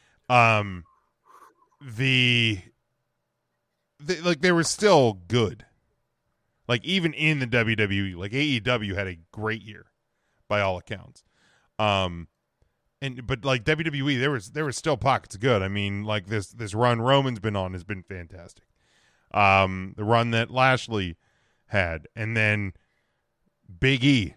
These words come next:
winning the W W E title was, like, a fantastic moment. So, like, yeah, there may not be as, as much good,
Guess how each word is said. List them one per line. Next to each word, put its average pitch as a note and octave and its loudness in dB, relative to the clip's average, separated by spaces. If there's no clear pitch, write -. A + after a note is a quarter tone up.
winning A2 0
the A2 2
W G#2+ 2
W G#2 0
E G#2 -2
title F#2+ -2
was, G2 -6
like, F#2+ -2
a G#2 -2
fantastic G2+ -2
moment. F#2 -8
So, C#3 -4
like, C3+ 0
yeah, F3+ 2
there C#3 0
may C3+ 2
not A#2+ 0
be A2 0
as, E2+ -4
as F#2 -10
much F2 0
good, F#2+ -6